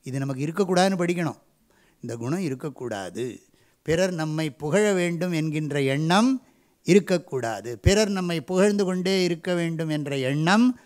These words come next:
அசுர குணம். பிறர் நம்மை, எதை, நம்ம இடத்துல இருக்கக்கூடியதை குறித்து கர்வப்படுவது என்பது அசுர குணம். அப்புறம் அபிமானஹா, அபிமானஹா.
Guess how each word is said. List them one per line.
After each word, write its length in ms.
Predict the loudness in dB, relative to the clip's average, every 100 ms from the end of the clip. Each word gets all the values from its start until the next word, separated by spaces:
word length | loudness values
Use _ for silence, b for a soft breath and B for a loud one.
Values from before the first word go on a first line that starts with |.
| B B
அசுர 420 | 2 6 8 6
குணம். 540 | 4 0 0 -4 -8 -16 _ b b b b b b _
பிறர் 340 | 4 4 2
நம்மை, 460 | 2 0 0 0 2
எதை, 260 | 4 4
நம்ம 300 | 4 2 2
இடத்துல 600 | 2 0 0 0 0 -2 -6
இருக்கக்கூடியதை 440 | -4 -2 -2 -4
குறித்து 400 | -4 -6 -6 -6
கர்வப்படுவது 720 | 0 0 2 0 2 2 2 2
என்பது 680 | 0 2 2 4 4 4 b b b _
அசுர 420 | -2 0 0 0
குணம். 460 | -2 -2 -2 -4 -8 b b
அப்புறம் 240 | -2 2
அபிமானஹா, 1300 | 2 4 4 6 4 4 4 4 6 6 4 0 -6 -16 _ _ b b b b b b _
அபிமானஹா. 1200 | -4 0 0 2 2 2 0 0 0 0 -2